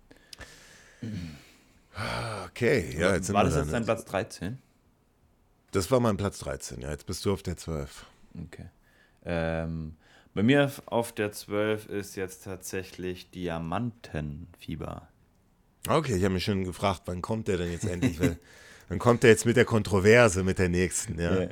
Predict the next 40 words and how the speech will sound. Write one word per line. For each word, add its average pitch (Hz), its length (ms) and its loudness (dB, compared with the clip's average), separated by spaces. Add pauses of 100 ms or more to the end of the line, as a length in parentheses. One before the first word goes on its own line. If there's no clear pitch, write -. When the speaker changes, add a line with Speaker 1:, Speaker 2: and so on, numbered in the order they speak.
Speaker 2:
nee, 98 140 2
Speaker 1:
Aber 92 120 2
ich 85 60 -2
Speaker 2:
Diamanten-, 117 380 10
Speaker 1:
versteh's, 101 680 2
ich - 60 -6
Speaker 2:
äh, 92 140 4
Speaker 1:
versteh's. 95 340 0
Speaker 2:
ist, - 200 -6
ist, - 20 -6
ist 104 200 -6
auf 95 120 0
der 98 140 -2
zwölf, 131 560 0 (160)
ist 120 340 -2
ja 117 100 6
auch 110 120 4
der 107 140 0
Film, 123 560 0
de-, 107 180 -2
mit 113 200 -6
dem 117 160 -2
ich 110 120 -8
nicht 120 140 -8
ganz 107 220 -6
so 110 120 -6
ge-, 104 180 -8
warm 101 580 -2
werde 104 600 4
und 90 180 -6
auch 87 140 -2
mit 90 200 -8
dem, 82 220 -6 (680)
äh, 76 480 -8
ich 87 140 -10
weiß 90 160 -8
gar 90 80 -6
nicht, 82 140 -8
Titeltrack, 90 720 -6
ähm, 82 600 -8